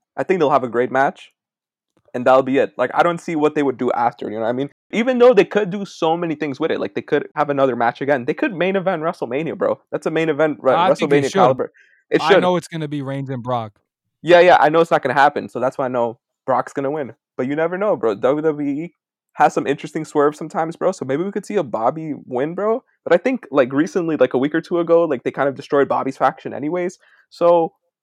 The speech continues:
Speaker 1: I don't really see, like, them putting the championship on him.
Speaker 2: Which was kinda useless. I can't believe they broke up the Hurt Business again. I was pretty upset about that.
Speaker 1: Yep.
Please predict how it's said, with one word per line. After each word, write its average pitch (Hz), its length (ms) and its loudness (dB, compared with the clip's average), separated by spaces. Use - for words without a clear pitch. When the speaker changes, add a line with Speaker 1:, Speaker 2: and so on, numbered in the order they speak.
Speaker 1:
I 156 40 -2
don't 180 160 4
really 196 240 0
see, 170 260 -4
like, 127 320 -2
them 135 240 0
putting 131 240 -6
the 113 80 -4
championship 113 460 -10
on 110 180 -2
him. 101 100 -8
Speaker 2:
Which 170 180 0
was 180 120 -4
kinda 190 240 -2
useless. 147 460 0
I 151 100 2
can't 175 200 -6
believe 151 160 -6
they 139 80 -6
broke 135 240 -8
up 123 100 -10
the 120 80 -10
Hurt 123 140 -8
Business 110 360 -16
again. 113 140 -12
I 110 40 -12
was 117 120 -16
pretty 117 180 -14
upset 101 280 -18
about 98 240 -20
that. 104 240 -20
Speaker 1:
Yep. 135 260 2